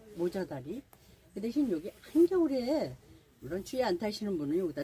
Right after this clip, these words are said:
티 하나 입고 입으셔도 문제는 없어. 근데 그렇게 하지 마시고 좀 아이보리 바지 좀 하나 줬어. 그거, 음, 여기다가 요렇게 해서 입고 까만 바지를 입으시면은 무난하고, 요렇게 아이보리 바지를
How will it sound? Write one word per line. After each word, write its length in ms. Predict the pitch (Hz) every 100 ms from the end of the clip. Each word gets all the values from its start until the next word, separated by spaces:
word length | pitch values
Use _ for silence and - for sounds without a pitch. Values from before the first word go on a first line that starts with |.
| -
티 120 | -
하나 220 | 277 294
입고 220 | 226 -
입으셔도 460 | 143 156 180 170 139
문제는 540 | 131 143 151 233 202
없어. 640 | 107 - - 135 117 113 120 - - - -
근데 240 | 175 180 208
그렇게 360 | 185 185 -
하지 220 | 214 175 214
마시고 600 | 170 151 170 214 220 131 - - - -
좀 140 | 180 - - 170
아이보리 360 | 180 196 196
바지 300 | - 135 -
좀 120 | - 165
하나 140 | 156 151
줬어. 320 | - - - - - _ - - - - - - - - - -
그거, 160 | 302 - - 165
음, 140 | 143 - 180
여기다가 640 | 196 208 185 165 262 147 - -
요렇게 320 | 147 165 -
해서 160 | 180 170
입고 500 | 147 - - 123 185 -
까만 280 | - 277 285
바지를 300 | 254 214 170
입으시면은 540 | 143 - 160 139 151 185 196 202 160
무난하고, 440 | 139 147 135 120 - 110 - - - - -
요렇게 320 | 165 185 - -
아이보리 460 | 190 190 190 202 196
바지를 420 | 185 165 156